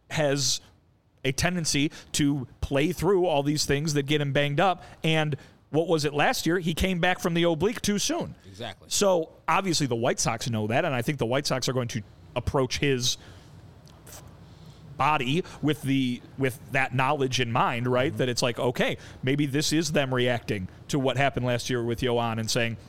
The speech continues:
Speaker 1: "Why don't you just sit this series out
Speaker 2: Mm-hmm.
Speaker 1: rather than, than forcing it and playing through it?" 'Cause we've seen what happened the last two years when you have played through getting banged up. Guys are going to get hurt throughout the entire season. Guys are going to not be able to play, right? It,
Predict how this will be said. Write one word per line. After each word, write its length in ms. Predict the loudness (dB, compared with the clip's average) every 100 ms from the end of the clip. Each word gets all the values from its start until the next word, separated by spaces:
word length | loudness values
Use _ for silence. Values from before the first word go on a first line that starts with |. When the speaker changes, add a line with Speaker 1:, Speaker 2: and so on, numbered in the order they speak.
| -8
Speaker 1:
"Why 100 | -4
don't 100 | -2
you 60 | -2
just 140 | -2
sit 160 | -2 0
this 140 | -2
series 380 | 0 0 0 2
out 240 | 0 0 -4
Speaker 2:
Mm-hmm. 240 | -4 0
Speaker 1:
rather 300 | 2 2 0
than, 180 | -2 -6 -4
than 160 | -4 -2
forcing 340 | -2 -2 -2
it 40 | -4
and 140 | -4
playing 260 | 0 0 0
through 180 | 0 0
it?" 100 | -2 -6
'Cause 140 | -4 0
we've 140 | 0
seen 300 | 0 0 2
what 160 | 0 2
happened 380 | 0 0 -2 -6 -6
the 80 | -2
last 300 | 0 0 0
two 140 | 0
years 420 | 2 2 2 -2 -8 -6
when 180 | -4 0
you 120 | 0
have 160 | 0 -2
played 340 | 0 0 0
through 360 | -2 0 0 -2 -4
getting 240 | -2 0 2
banged 280 | 0 2 -2
up. 220 | -2 -6 -18 -4
Guys 300 | 2 2 2
are 100 | 0
going 300 | 2 0 2
to 60 | 0
get 260 | 0 -2 -4 -12
hurt 320 | -2 -2 -2 -14 -2
throughout 280 | 0 0 0
the 140 | -2
entire 300 | 0 0 0
season. 320 | 0 -2 -4
Guys 320 | -2 0 2 0
are 60 |
going 240 | -2 -2 -2
to 120 | -2
not 420 | 0 0 -2 -2
be 200 | -4 0
able 300 | 0 0 -2
to 160 | -2 -4
play, 380 | -2 -4 -6 -8 0
right? 240 | 0 0 -8 -10
It, 80 | 0